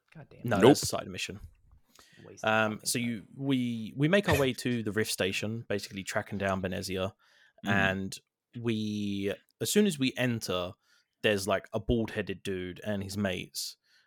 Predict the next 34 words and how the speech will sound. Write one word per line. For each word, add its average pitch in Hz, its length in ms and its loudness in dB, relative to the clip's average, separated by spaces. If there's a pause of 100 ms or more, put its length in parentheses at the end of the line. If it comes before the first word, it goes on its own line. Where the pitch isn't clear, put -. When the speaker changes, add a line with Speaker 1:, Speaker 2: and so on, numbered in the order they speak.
(140)
Speaker 2:
and 92 420 -4 (220)
he's 104 240 -4
like, 95 260 0 (120)
"Oh, 180 320 8
don't 156 180 4
shoot 160 220 4
them. 127 320 0 (200)
They're 110 140 4
not 117 240 4 (200)
Raki. 123 360 4
We 101 160 0
thought 110 220 -2
you 104 140 -2
were 104 100 0
those 98 440 -4 (160)
weird 104 260 -2
little 95 200 -4
creatures - 380 -8
that - 100 -10
keep 101 260 -6
climbing 98 380 -4
up 98 140 -2
the 95 120 -6
elevator 98 360 -4
shaft, 90 420 -4
and 92 140 -4
we 92 80 -6
have 95 200 -4
to 101 100 -4
murder 95 380 -2
a 98 60 -6
bunch 98 260 -6
of - 60 -14
them." 101 240 -8